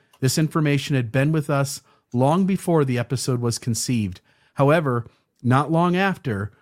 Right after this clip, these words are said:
we started hearing that Charlie had been sharing this information with people openly, and that when asked, Charlie would say that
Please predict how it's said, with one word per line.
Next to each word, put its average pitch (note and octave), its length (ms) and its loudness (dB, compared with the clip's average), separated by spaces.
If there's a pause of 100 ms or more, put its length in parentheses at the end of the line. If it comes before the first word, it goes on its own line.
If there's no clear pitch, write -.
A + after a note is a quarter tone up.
(220)
we C#3 140 2
started E3 340 0
hearing C#3+ 320 2
that B2+ 120 -2
Charlie C#3+ 420 0
had E3 100 -2
been D#3 140 -2
sharing C#3 380 0
this C3+ 180 -2
information B2+ 560 -2
with A#2 160 -4
people C3 400 -2
openly, F3+ 580 0 (320)
and C#3 140 4
that C3 160 2
when B2+ 160 0
asked, F3 340 0
Charlie C#3+ 340 0
would D3+ 160 -4
say C3 280 -2
that B2 180 -2